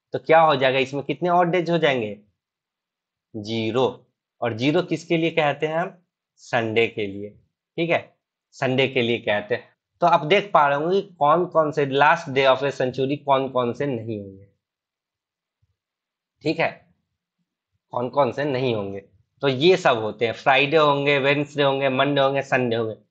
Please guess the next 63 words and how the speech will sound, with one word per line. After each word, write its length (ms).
कौन 180
कौन 180
से 120
नहीं 180
होंगे 220
जो 160
बच 220
गए, 120
ट्यूसडे 360
नहीं 220
होंगे, 240
ठीक 100
है, 80
ट्यूसडे 420
नहीं 180
होगा, 260
सैटरडे 460
नहीं 220
होगा, 300
थर्सडे 380
नहीं 220
होगा। 140
आप 120
देख 200
पा 100
रहे 100
हो 80
यहाँ 240
से, 160
तो 100
क्या 240
होगा, 200
इसका 220
जो 120
सही 280
आंसर 300
है 80
वो 160
होगा 280
all 240
of, 120
all 220
of 140
the 140
above 300
answer, 300
ठीक 220
है। 100
आप 180
इसको 180
निकाल 360
सकते 300
हो, 60
सौ 260
पे 140
पांच 300
और 160
डेज 200
होते 260
हैं, 100
दो 140
सौ 180
पे 160